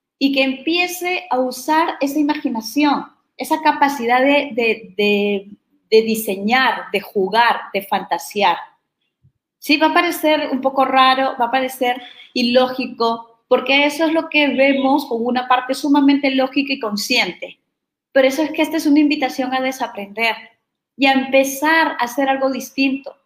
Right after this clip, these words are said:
Porque si has llegado al momento que has llegado y hay cosas que no te gustan en este instante en tu vida, pues sí o sí hay algo que necesitas mover.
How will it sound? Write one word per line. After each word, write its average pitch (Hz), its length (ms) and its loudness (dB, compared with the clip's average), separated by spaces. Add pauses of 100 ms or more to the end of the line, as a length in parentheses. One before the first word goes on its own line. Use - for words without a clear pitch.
(380)
Porque 254 280 2
si 233 200 -4
has 294 240 2
llegado 285 460 4
al 247 100 -2
momento 233 440 -6
que 226 100 -8
has 220 80 -12
llegado 240 420 -2
y 220 80 -2
hay 220 100 0
cosas 254 320 -6
que 226 100 -6
no 220 140 -4
te 226 120 -4
gustan 254 340 -4
en 208 140 -6
este 220 180 -8
instante 226 460 -4
en 208 120 -6
tu 220 120 -8
vida, 233 420 2 (320)
pues 269 420 4 (600)
sí 370 280 2
o 381 120 6
sí - 680 0 (240)
hay 277 180 4
algo 294 300 0
que 262 240 -4
necesitas 277 720 0
mover. 202 540 0